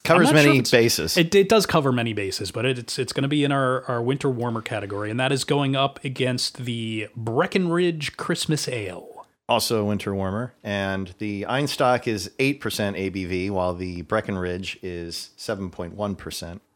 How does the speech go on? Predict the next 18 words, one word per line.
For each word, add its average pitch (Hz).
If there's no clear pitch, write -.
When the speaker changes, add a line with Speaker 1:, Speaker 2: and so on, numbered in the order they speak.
Speaker 2:
Yes. -
So 104
these 113
are 127
starting 196
off 196
in 175
kind 165
of 156
the 156
high. 143
They 127
think 131
the, 120
the, 110
the, 110
the 117
highest 190